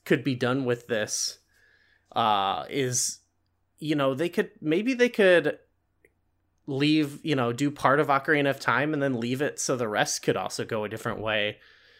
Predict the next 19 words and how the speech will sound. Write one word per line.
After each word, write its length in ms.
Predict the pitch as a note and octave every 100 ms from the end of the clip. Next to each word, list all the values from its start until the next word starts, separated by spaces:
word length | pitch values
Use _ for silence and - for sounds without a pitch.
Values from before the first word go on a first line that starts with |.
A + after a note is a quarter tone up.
| _ -
And 260 | B2 A#2+
maybe 320 | B2 C#3 C#3+
almost, 400 | C3+ B2+ A#2 A2
I 80 | B2+
was 140 | B2+ -
sort 320 | - D3+ F#3+
of 80 | F#3
thinking, 320 | C#3 B2+ A#2
like, 200 | G#2+ G2+
maybe 280 | A#2 A#2+ C3+
you 80 |
could 140 | B2 C3
almost 360 | A#2 G#2+ -
set 240 | - C3 A#2
it, 300 | A2 - _
like, 300 | B2 A2+ - _ -
the 440 | B2 A2 G#2+ G#2 -
follow-up 500 | C3+ C3 B2 - A#2
game 520 | B2 A2 G#2+ G#2+